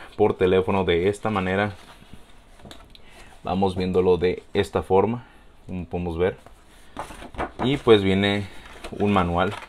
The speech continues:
más o menos que serían las versiones. Nos dice toda la información sobre el reloj.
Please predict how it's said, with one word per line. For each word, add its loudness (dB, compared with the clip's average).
más 0
o 2
menos 4
que -4
serían 4
las 4
versiones. 0
Nos -6
dice -2
toda 8
la 2
información -4
sobre 0
el 2
reloj. 2